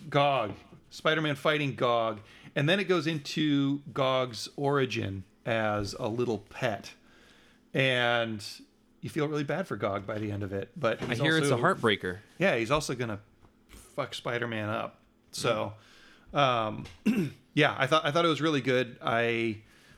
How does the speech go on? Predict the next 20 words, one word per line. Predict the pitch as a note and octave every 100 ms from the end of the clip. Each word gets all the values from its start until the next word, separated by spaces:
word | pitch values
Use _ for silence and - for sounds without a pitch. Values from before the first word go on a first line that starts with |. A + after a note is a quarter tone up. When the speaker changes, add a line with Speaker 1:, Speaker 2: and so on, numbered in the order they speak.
| -
Speaker 1:
I've | B2+
been | D3+
dipping | C#3 D3 D3
in | C3+ C3
and |
out | B2 A#2+
of |
this | A#2 A2
series | - A#2+ A#2 A2+ G#2
and | - A#2+ G#2+ G#2
pretty | - E4
much | D#4 C#3
just | - B2+ -
enjoying | D#3 G#2+ A#2 C3+ A#2+
it | G#2+
whenever | A2+ A2+ A2
I | G2
read | G2 A2
it. | F#2+ - _ _ _
Um, | A2+ G2+ F#2+ -